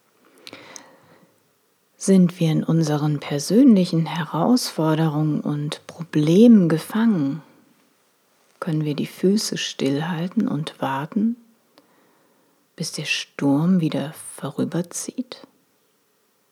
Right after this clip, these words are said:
Denn irgendwann zieht jedes Tief vorbei.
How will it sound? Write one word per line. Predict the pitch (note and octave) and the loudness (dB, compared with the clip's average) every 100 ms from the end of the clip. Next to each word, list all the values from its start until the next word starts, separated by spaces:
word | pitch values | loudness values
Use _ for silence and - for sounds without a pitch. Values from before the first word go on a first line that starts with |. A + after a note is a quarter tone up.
| _ _ _ _ _ _ - | _ _ _ _ _ _ -12
Denn | C#3+ C3 | -8 -4
irgendwann | - F#3+ G#3+ D#3+ - D3 D#3 | 2 4 6 4 -2 -4 -4
zieht | - - C#3 | -6 -10 -12
jedes | - G3+ G#3+ C#3+ - - | -2 0 2 0 -4 -12
Tief | - - D3 - - _ _ | -10 -8 -10 -12 -18 _ _
vorbei. | - - E3+ - B2+ C#3 F3+ A3 | -20 -14 -12 -10 -12 -10 -10 -12